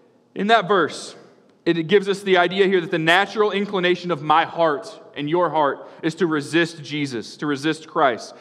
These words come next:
The natural inclination is for self-glory, and that's what we're called to give up, to put aside self-interest, self-pursuit, self-exaltation, self-righteousness,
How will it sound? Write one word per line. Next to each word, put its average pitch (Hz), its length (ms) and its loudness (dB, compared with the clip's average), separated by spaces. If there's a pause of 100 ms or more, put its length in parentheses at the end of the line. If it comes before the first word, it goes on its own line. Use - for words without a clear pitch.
(160)
The 170 80 -2
natural 208 560 2
inclination 196 640 0
is 175 140 -2
for 151 120 -6
self-glory, 156 960 0 (540)
and 139 100 -2
that's 175 160 4
what 185 120 0
we're 180 80 0
called 170 260 2
to 156 60 -6
give 156 240 2
up, - 440 -2
to 208 100 0
put 214 200 2
aside 196 480 4
self-interest, 196 880 -2
self-pursuit, 190 1160 -4 (340)
self-exaltation, 202 1200 2
self-righteousness, 175 1400 0